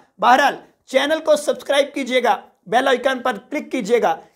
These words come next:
किसी किस्म का फीडबैक हो तो क्या कीजिएगा, Instagram पर पाकिस्तानी मलिक अली लिखकर ज़रूर आइएगा। नाज़रीन, मेरी ये कोशिश होती है कि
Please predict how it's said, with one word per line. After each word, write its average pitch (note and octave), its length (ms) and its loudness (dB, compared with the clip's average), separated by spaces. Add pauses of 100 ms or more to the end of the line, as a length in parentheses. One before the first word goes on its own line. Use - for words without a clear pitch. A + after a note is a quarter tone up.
(120)
किसी C#4+ 340 -4
किस्म C#4 300 -2
का C#4 100 0
फीडबैक B3 460 -2
हो F#3 440 -2
तो G3+ 60 -8
क्या A3+ 200 0
कीजिएगा, C4 500 0 (460)
Instagram D4 680 0
पर C4+ 140 4 (120)
पाकिस्तानी B3 680 -2
मलिक A3+ 440 -4
अली A3+ 220 -2
लिखकर A3 480 0 (360)
ज़रूर A#3 280 0
आइएगा। F3+ 340 0 (380)
नाज़रीन, D4+ 380 0
मेरी D4 180 -2
ये D#4+ 80 -4
कोशिश D4+ 340 -4
होती C4 280 -2
है D4+ 180 2
कि B3+ 480 -8